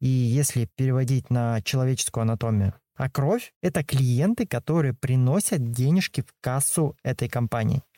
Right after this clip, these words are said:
И чем лучше у нас устроен маркетинг, тем здоровее наш организм, тем большее число ошибок, а, нам может быть прощено, а, так как у нас там большой поток клиентов,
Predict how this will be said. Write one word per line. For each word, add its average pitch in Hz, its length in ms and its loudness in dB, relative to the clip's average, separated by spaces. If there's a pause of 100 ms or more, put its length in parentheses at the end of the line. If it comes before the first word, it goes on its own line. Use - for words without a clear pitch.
(140)
И 185 100 0
чем 185 240 2
лучше 190 460 0
у 139 120 0
нас 143 320 2
устроен 139 560 0
маркетинг, 190 560 0 (160)
тем 240 160 0
здоровее 143 640 2
наш 135 260 0
организм, 127 600 0
тем 151 240 2
большее 135 720 0 (160)
число 147 340 -2
ошибок, 127 460 0 (120)
а, 110 380 0
нам 120 340 0 (120)
может 139 260 0
быть 117 160 -2
прощено, 139 640 0 (160)
а, 117 160 -2
так 127 160 -4
как 123 180 -4
у 123 40 0
нас 117 180 2
там 113 180 0
большой 127 320 0
поток - 320 -4
клиентов, 117 540 -2